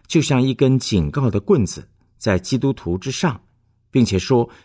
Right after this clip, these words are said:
：“你若犯了罪，你会被他惩罚。”但不是这样的，律法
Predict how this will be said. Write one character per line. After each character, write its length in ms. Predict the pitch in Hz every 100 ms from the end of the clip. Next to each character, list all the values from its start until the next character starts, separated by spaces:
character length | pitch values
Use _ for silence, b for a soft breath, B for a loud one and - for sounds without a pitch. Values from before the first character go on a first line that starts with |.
| B
：“你 220 | 113 113
若 220 | 123 139
犯 220 | 123 160
了 100 | 123
罪， 400 | 113 - 151 76 _ _ _ _
你 300 | 110 104 95
会 280 | - 131 98
被 180 | 113 98
他 180 | -
惩 300 | 101 - 85
罚。” 320 | 127 - - - _ _ _ -
但 140 | 92
不 100 | 90
是 160 | 87 90
这 120 | 95
样 180 | 78 67
的， 160 | - _ _ _ _ _
律 260 | 220 240
法 320 | 139 92 -